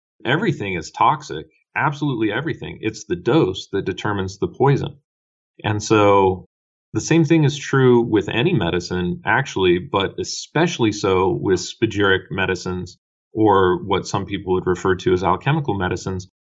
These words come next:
And the reason is, you know, Jean Dubuis mentioned this a lot. He said, If a little bit of something is good, a lot is not better.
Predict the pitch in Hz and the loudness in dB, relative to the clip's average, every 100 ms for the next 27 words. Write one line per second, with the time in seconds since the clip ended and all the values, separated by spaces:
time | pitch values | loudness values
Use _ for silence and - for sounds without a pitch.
0 | _ _ - 117 117 127 196 180 135 113 | _ _ -2 2 4 4 4 2 2 0
1 | - 113 113 110 - _ _ _ _ - | 2 4 4 0 -8 _ _ _ _ -2
2 | 117 101 104 120 131 123 135 123 127 139 | 0 2 0 2 2 2 0 2 0 0
3 | 117 104 101 104 139 - 104 101 104 95 | -2 -2 -2 0 0 -2 -6 -2 -2 0
4 | - 104 98 90 101 143 226 208 180 175 | 0 0 2 0 4 4 4 4 4 4
5 | - 147 143 127 101 - 139 104 95 - | 2 -2 0 -2 -2 0 2 4 2 -6
6 | _ _ _ 104 95 101 120 104 95 - | _ _ _ -4 0 4 4 4 0 -6
7 | 98 98 98 - 98 87 82 - | -6 -4 -4 -4 -4 -2 -2 -6